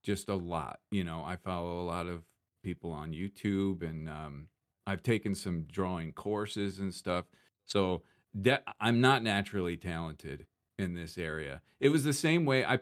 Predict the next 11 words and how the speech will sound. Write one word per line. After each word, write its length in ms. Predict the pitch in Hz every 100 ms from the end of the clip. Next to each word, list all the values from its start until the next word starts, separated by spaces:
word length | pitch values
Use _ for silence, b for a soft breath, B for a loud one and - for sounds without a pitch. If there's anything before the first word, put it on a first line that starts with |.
| -
I, 120 | 110 -
like, 240 | 123 120 117
my 220 | 127 160
thing 520 | 165 151 131 123 110 _ _ _ -
growing 380 | 107 110 104 101
up 220 | 101 -
was 180 | 90 82
sports. 600 | - - 101 80 71 -
So 160 | 95
I 80 | 82
played 320 | 85 98 82